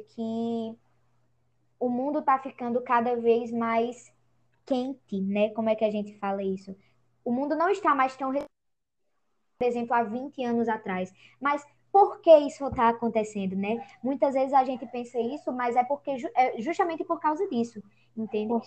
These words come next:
Speaker 1: As
Speaker 2: certeza.
Speaker 1: ações humanas e as ações,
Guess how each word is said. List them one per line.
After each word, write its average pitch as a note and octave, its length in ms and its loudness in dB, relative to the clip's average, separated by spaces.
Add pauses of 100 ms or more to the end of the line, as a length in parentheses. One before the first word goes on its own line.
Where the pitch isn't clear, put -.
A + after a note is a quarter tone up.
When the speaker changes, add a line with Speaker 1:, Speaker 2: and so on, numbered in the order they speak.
Speaker 1:
As - 160 6
Speaker 2:
certeza. A#3+ 180 8
Speaker 1:
ações D4 300 0
humanas A3+ 800 -4
e A#3+ 120 -2
as A#3 180 2
ações, A#3+ 480 -4